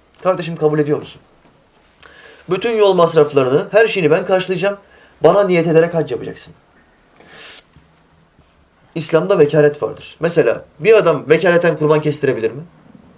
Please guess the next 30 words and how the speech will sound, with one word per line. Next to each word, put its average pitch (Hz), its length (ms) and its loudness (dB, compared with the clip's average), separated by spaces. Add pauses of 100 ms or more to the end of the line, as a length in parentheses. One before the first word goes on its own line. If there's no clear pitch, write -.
(1040)
Kestirebilir. - 640 -10 (1300)
O 139 100 2
kişiye 139 400 -2
vekaletini 156 540 0
verir, 180 360 -2 (220)
parasını 165 440 2
verir 180 380 0 (260)
ve 160 80 4
söz - 240 0
alır. 110 320 -6 (540)
O 180 100 0
kişi 151 200 -8
de 190 180 0
"Aldım, 156 360 0
kabul 147 220 -2
ettim." 117 300 -6
der. - 280 -18 (440)
Ve 175 100 6
o 226 280 4
adamın 147 280 2
yerine, 127 540 0 (280)
o 214 140 4
kurbanın 170 340 2
yanına 151 220 2
gelemeyecek 151 560 2
kadar 147 180 4
uzak 170 260 0
olan 151 120 4
adamın 135 240 2
yerine 135 420 0